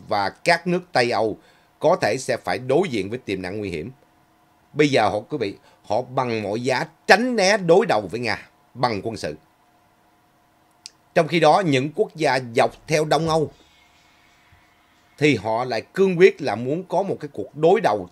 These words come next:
trực tiếp với Nga để giải quyết một lần. Thì đám Tây Âu lại không muốn.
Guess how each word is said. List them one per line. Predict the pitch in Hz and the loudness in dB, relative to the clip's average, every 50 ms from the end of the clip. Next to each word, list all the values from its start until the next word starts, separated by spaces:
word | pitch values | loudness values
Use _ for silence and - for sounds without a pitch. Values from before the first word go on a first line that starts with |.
| _ - | _ 0
trực | - 185 185 - _ - | 0 0 0 0 _ 0
tiếp | - 247 262 - | 0 0 0 2
với | - 220 233 | 2 2 4
Nga | 220 196 170 156 139 - - _ _ _ _ _ _ | 4 6 4 4 4 2 -2 _ _ _ _ _ _
để | - 123 120 113 | -6 0 0 0
giải | 123 151 139 123 120 98 120 123 - - | 0 0 0 0 0 0 0 -2 -4 -4
quyết | 156 180 - 156 | -4 -4 -4 -4
một | 123 95 - | -8 -8 -6
lần. | 98 87 76 _ _ _ _ _ _ _ _ _ _ _ _ _ _ _ _ _ - | -6 -8 -8 _ _ _ _ _ _ _ _ _ _ _ _ _ _ _ _ _ -2
Thì | 131 127 127 | -2 0 2
đám | 135 143 151 214 220 - - | 2 2 2 0 -4 -2 0
Tây | 165 156 151 151 | 4 4 4 4
Âu | 110 131 143 139 | 2 0 0 0
lại | 117 90 90 | -2 -4 -6
không | - - 117 110 | -6 -8 -8 -6
muốn. | 107 113 143 | -6 -6 -6